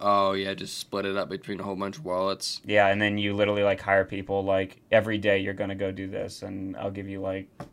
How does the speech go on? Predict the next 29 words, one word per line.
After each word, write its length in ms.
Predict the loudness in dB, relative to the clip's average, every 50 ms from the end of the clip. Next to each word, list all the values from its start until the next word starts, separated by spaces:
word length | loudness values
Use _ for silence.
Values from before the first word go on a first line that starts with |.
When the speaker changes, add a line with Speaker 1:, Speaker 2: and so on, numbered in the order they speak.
| -20 _ _ _ -8
Speaker 2:
you 140 | -6 -6 -4
know, 200 | -4 -4 -6 -6
half 260 | -4 -2 -2 -2 -4
of 80 | -6 -8
a 80 | -10 -8
percent 440 | -10 -12 -14 -12 -12 -12 -12 -12
or 200 | -12 -12 -14 -14 -16 -16
something, 440 | -16 -12 -12 -12 -12 -10 -12 -12
you 100 | -10 -10
know, 220 | -10 -10 -10 -10 -12 -16 _ _ -4
to 120 | -2 0 0
expedite 440 | 0 0 -2 -4 -4 -4 -4 -4
the 40 | -8
process." 380 | -8 -4 -4 -4 -4 -4 -4 0
That's 140 | 0 0 2
the 140 | 2 4
only 180 | 6 6 6 6
way 180 | 8 10 10 10
I 60 | 8
could 140 | 6 0 -4
think 200 | -4 -6 -6 -6
to 60 | -6
do 160 | -4 -4 -4
it, 60 | -2
'cause 200 | -2 -4 -4 -4 -2
Speaker 1:
<laughs> 20 |
That's 520 | 0 0 2 2 2 2 2 2 2 0 0
an 120 | 2 4
operation. 760 | 6 6 6 4 0 0 2 2 0 0 -2 -4 -6 -8 -8